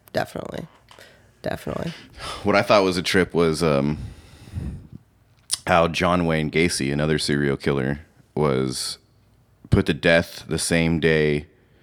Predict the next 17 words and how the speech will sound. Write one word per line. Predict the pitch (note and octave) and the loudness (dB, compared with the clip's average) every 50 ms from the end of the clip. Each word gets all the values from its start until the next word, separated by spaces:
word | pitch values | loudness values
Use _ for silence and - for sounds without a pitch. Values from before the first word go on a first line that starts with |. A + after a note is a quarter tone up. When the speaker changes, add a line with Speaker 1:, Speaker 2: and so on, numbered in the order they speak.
| _ _ _ _ _ _ _ _ _ _ _ _ _ _ _ _ _ _ | _ _ _ _ _ _ _ _ _ _ _ _ _ _ _ _ _ _
Speaker 2:
Jeffrey | - - D2+ D#2 - E2+ | -4 -4 -4 -2 -2 -6
Dahmer | C#2+ - D#2+ D#2+ D#2 D2+ D2+ D2 D2 C#2 B1+ | -2 0 2 2 2 2 2 0 0 -2 -2
decided | E2 D#2+ - - D#2+ C#2 C#2 C#2+ C#2+ - | -4 -4 -2 -2 -2 0 0 -2 -2 -2
to | - E2 | -4 -4
get | - C#2 D2 B1 - - | -2 -2 -2 -2 -2 -2
baptized | - D#2 D2+ D#2+ D2+ - - D#2 B1 G#1+ G1+ G1+ - - - E3+ | 0 0 0 0 -2 -4 -6 -6 -4 -4 -4 -6 -8 -8 -8 -8
Speaker 1:
I | D#3+ | -8
totally | - - - D#3+ D3+ C#3+ C3+ C#3 | -8 -8 -6 -6 -4 -4 -4 -6
forgot | - - - - - | -8 -10 -10 -8 -8
about | C#3+ - - - - - | -8 -8 -10 -10 -10 -10
that | - - | -12 -10
'cause | - D#3 | -6 -2
we | F#3 G3 | 0 2
looked | F#3+ F#3+ F3 - | 2 2 2 2
that | - E3 D3 D3+ | 2 2 4 4
up. | D3+ C3 | 4 6
Speaker 2:
during | G2+ G2+ G2 F2+ F2 E2+ E2 D#2+ D2 - | 6 6 6 4 4 2 2 0 -2 -6